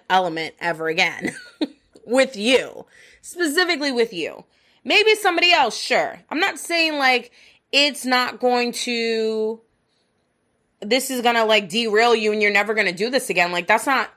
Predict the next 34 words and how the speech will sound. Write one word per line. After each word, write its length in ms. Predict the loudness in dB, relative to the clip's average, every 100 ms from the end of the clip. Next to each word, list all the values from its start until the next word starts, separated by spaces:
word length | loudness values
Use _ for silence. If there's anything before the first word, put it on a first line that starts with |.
| -2
that's 200 | 0 0
not 120 | 0
what 100 | 0
I'm 100 | -2
saying. 360 | -2 0 0 -2
I'm 120 | -8
saying, 420 | -4 -2 0 0
like, 340 | 0 0 -2 _ -20 _ -2
once 460 | 2 2 0 -4
you 240 | -4 -2 0
have 180 | 0 0
rejected 420 | 0 0 0 -2
me 120 | -2
once, 440 | 0 0 0 -2 -4
I'm 160 | 0
never 240 | 0 2 0
gonna 160 | -2
try 200 | -4 -4
and 100 | -4
pursue 300 | -4 -10 -8
you 220 | -6 -6 -6
again. 280 | -8 -12 -16 -20 _ _ _ _ _ _ _ _ _ _ _ _
If 240 | 2 2 2
you 180 | 0 2
wanna 220 | 2 4
have 140 | 2
a 60 | 0
conversation 520 | -2 -2 -2 -2 -2
with 100 | -2
me 160 | -4 -2
after, 520 | 0 -2 0 0 0
like, 260 | 2 2 0
you 100 | -2
wanna, 340 | 0 0 0